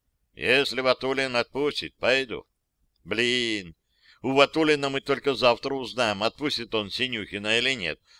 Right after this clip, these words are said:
а я уже ехать собирался. Придется отложить отъезд на родину на вторник, тем более, что еще куча не сделанных дел. Мне, например, сегодня нужно к Абраму Моисеевичу.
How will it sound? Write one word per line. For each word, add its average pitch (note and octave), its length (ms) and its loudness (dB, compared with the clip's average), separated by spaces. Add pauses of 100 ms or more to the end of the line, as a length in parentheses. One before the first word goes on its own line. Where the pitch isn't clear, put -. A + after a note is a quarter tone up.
(120)
а C3 140 6
я C#3 160 4
уже B2 200 0
ехать G2 340 -4
собирался. F#2 580 -2 (680)
Придется F#3 460 2
отложить D#3+ 460 0
отъезд D#3 520 -2
на A#2 100 2
родину C#3+ 580 -2
на A#2+ 120 -2
вторник, B2 480 -4 (600)
тем B2+ 200 0
более, B2+ 260 4
что - 140 -4
еще B2 360 -2
куча C#3 600 -2 (260)
не G#2+ 160 -6
сделанных A#2+ 720 -2
дел. F2+ 420 -4 (640)
Мне, F3+ 260 0
например, B2 440 0
сегодня A2+ 400 0
нужно G#2 540 -2 (300)
к - 80 -2
Абраму A2 380 6
Моисеевичу. C#3+ 1000 -2